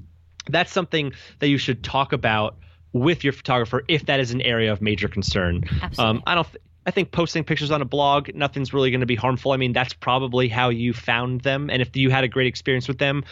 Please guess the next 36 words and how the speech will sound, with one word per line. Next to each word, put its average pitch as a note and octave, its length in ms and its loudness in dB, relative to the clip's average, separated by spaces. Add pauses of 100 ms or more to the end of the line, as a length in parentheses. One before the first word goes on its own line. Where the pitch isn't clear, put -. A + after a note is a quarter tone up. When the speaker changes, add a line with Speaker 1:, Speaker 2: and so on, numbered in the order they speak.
(240)
Speaker 1:
wouldn't A#2+ 380 0
you C#3 80 0
want B2+ 160 2
them B2+ 140 0
to A#2+ 100 -6
be B2 60 2
able B2 140 0
to A#2+ 120 -2
use A#2 280 4
your B2 120 2
wedding A#2 300 0
to A#2 100 -4
promote A2+ 380 0
themselves A#2+ 460 0
so A2+ 100 -2
other A#2 240 0
couples A#2+ 380 -2
have G#2+ 120 0
a G#2 40 0
great A2+ 280 0
experience A2+ 640 -2 (340)
with B2 100 -2
the B2 80 -2
photographer? A2 680 0
But D#3+ 340 2
again, B2+ 460 0 (440)
you B2+ 80 0
know, G#2+ 240 0 (280)
I D#3 100 2
think D3 360 -4 (920)
talking D#3+ 560 -2
about C3 400 0 (220)
this B2+ 360 -2
with B2 180 0
your A#2+ 100 0
photographer A2+ 800 0